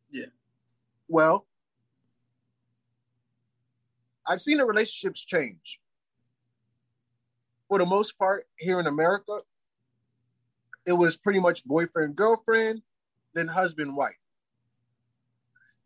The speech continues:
Speaker 2: Then we started seeing down low, we started seeing creeping, we started seeing, uh,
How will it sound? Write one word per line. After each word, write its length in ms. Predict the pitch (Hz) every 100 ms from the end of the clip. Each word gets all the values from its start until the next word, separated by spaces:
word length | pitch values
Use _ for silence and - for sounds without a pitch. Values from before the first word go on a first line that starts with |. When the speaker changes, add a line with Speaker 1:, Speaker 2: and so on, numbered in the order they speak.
| _
Speaker 2:
Then 300 | 160 202 190
we 100 | 185
started 440 | - 175 175 175
seeing 540 | - 175 175 165 156 127
down 400 | 160 175 175 170
low, 480 | 170 170 175 175 165
we 140 | 151
started 320 | 156 160 160
seeing 380 | - 156 139 127
creeping, 1080 | - - 190 190 190 185 180 175 175 175 175 _ _ _ -
we 140 | 156
started 480 | 165 - 165 165 160
seeing, 680 | - 170 160 151 143 139 131 _ _ _ -
uh, 460 | 143 135 127 120